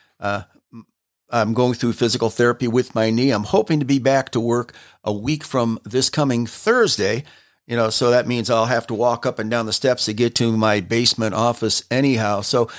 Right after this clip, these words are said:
you know, if, if you've been praying for me, I really appreciate that. And I appreciate all the well wishes that I have,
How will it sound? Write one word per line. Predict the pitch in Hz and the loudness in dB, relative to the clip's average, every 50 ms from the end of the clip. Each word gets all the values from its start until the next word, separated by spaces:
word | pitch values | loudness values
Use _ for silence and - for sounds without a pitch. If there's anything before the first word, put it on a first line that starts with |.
| - - - - | -18 -18 -10 -4
you | - 113 117 | -2 0 2
know, | 113 110 | 2 2
if, | - - | 0 -2
if | 120 117 107 - - 113 - | -6 -6 -4 -2 -4 -4 -2
you've | 127 131 | -2 0
been | 123 123 117 | 0 0 0
praying | - - - 180 156 135 | 0 0 0 0 0 0
for | - 147 | -2 0
me, | 139 143 139 | 0 2 2
I | 117 | 2
really | 107 98 110 123 127 139 135 | 0 0 -2 -2 -2 -2 -4
appreciate | 131 - - 160 147 135 127 - - 139 127 123 123 - - | -4 -4 -2 -2 0 0 2 0 2 2 2 0 0 -2 -2
that. | 123 123 139 139 - - - - _ - | 0 0 0 -2 -4 -10 -20 -18 _ -4
And | 113 | -2
I | 113 | -2
appreciate | 110 - 135 131 117 - 127 117 113 | -2 -2 -2 -2 -2 -2 0 0 2
all | 120 120 120 | 2 2 2
the | 113 | 2
well | 107 110 113 113 110 | 2 2 2 2 2
wishes | 104 113 120 117 - - 120 101 - | 2 0 0 2 0 0 -2 -2 -2
that | - 110 104 | 0 0 0
I | 104 101 104 | 0 0 -2
have, | 104 110 104 101 92 - - - | -2 -4 -4 -6 -6 -8 -14 -20